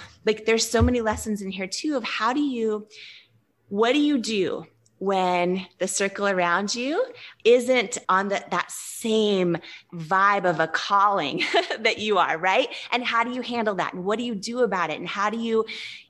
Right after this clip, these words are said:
you know, figure out even how to add some different people to your circle?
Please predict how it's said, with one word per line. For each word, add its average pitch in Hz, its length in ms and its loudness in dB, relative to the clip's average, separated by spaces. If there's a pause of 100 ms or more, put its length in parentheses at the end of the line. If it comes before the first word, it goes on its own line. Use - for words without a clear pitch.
you 214 160 2
know, 185 260 2
figure 208 500 0
out 214 320 4
even 175 360 0
how 190 380 0 (120)
to 202 220 -4
add 180 240 -2
some 180 200 -4
different 208 360 -2
people 220 260 -2
to 208 140 -4
your 190 100 0
circle? 170 520 0